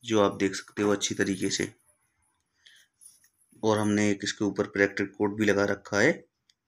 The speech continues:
पहले ही। तो उसके बाद आती है दोस्तों ब्रोक्लो टेक्सचर की बारी। तो दोस्तों, एक ब्रोक्लो स्टेंसिल आता है, ये देख सकते हो आप।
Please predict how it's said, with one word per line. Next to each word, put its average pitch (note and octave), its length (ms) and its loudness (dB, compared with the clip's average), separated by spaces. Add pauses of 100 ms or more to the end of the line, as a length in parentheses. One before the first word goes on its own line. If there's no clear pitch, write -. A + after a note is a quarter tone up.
(880)
पहले G2+ 220 2
ही। A2 160 2 (160)
तो G2+ 80 0
उसके G#2 220 -4
बाद G#2+ 220 2
आती G2+ 220 0
है G#2 80 0
दोस्तों G#2 500 -2
ब्रोक्लो G2+ 360 0
टेक्सचर G2 360 -2
की G2 140 -2
बारी। G2 260 2 (720)
तो A2+ 100 -8
दोस्तों, A2+ 360 0
एक C#3 140 -8
ब्रोक्लो A#2 360 2
स्टेंसिल G#2 520 0
आता G2 200 0
है, A2 140 0
ये B2 140 2
देख G#2+ 200 -6
सकते - 300 -10
हो G#2 140 0
आप। C#3+ 220 -2